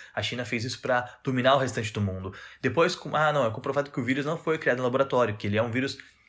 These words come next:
é, de origem animal." Ok. "Ah, então a China é culpada porque eles comem todos os animais, eles têm um hábito de alimentar diferente do nosso, a China é culpada por isso." Não adianta você procurar um culpado nesse momento, ou comprar uma, uma, buscar uma explicação.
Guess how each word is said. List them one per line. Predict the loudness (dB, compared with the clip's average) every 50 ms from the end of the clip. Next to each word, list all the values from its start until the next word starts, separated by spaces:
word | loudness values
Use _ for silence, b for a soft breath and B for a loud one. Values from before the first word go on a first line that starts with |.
| B B -6
é, | -4 -2 0 0 -2 -2
de | -2 0 0
origem | 2 2 2 2 0
animal." | 0 0 2 4 4 4 4
Ok. | 4 2 0 -2 -2 -4 -6 B B B B
"Ah, | -2 -2
então | 0 0 0 0
a |
China | 0 0 -2 -4
é | -2
culpada | -2 0 2 4 6 6 4
porque | 2 0 -4 -4
eles | -4 -6 -6
comem | -4 0 2 2 2 2 0 -2
todos | -2 -2 0
os | 0
animais, | 0 0 0 0 0 0 -2
eles | -2 -4 -4
têm | -4 -6 -6
um | -2 2 2
hábito | 2 2 2 -2 -4
de | -4 -2
alimentar | -2 -2 -2 -4 -4 -2 0 2 2
diferente | 2 0 -2 -6 -6 -6 -6
do | -6 -6
nosso, | -2 -2 0 0 0 -2
a | -4
China | -4 -4 -4 -2 -2
é | -2 -2
culpada | -2 -2 2 4 6 6 6 4 2
por | 0 -2 0
isso." | 0 -2 -2 B B B B B B B B B _ _ _ _ _
Não | -2 0 2
adianta | 2 2 2 0 0
você | -4 -4 -4
procurar | -2 -2 -2 -2 0 2 4 4
um | 4 2
culpado | 2 0 0 0 2 4 4 4 4 4 2
nesse | 0 -2 -4 -4
momento, | -4 -2 -2 -2 -2 -4 -4
ou | -6 -4
comprar | -4 -4 -2 2 2 4 4
uma, | 4 2 -2
uma, | -6 -10 -8 -8 -8 -6 -4 -4 -4
buscar | -2 -4 -4 0 2 2 4
uma | 4 2 -2 -2 -6 -8 -6
explicação. | -6 -6 -4 -4 -4 -2 -2 -2 -2 -2 -2 -4 -4